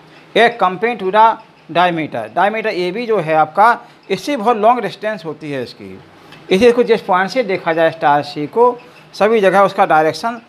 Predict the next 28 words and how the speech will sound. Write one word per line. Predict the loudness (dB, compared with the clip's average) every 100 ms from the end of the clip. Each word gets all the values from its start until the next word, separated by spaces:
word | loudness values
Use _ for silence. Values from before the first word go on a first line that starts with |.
| _ -10
सबको | -8 -8 -10
same | -8 -8 -6
रहता | -8 -6 -8
है। | -8 -14 -20 -20 -20 -20 -20 -20 -20 -20 -20 -20 0
ए | 4 6 6
and | 4 2
B | 0
क्या | 0 2 4
है | 2
इसमें? | 0 -2 -2
देखिए, | -2 0 0 0 -6 _ _ _ _ 0
A | 4 4
and | 4 0
B | 2
are | 2
the | 2 0 0
two | -4
diametrically | 2 2 2 -4 -4 -4 -2 0 0
opposite | 0 -2 -4 -4 -4
points | -2 -2 -4 -8
है, | -10 -10 -20 -20 _ _ _ _ _ _ -20 -20 -20 -2
और | 2 2
ओ | 4 2
क्या | 2 2 2
है | 2
यहाँ | 2 0
पर? | -2 -6
Star। | -2 2 4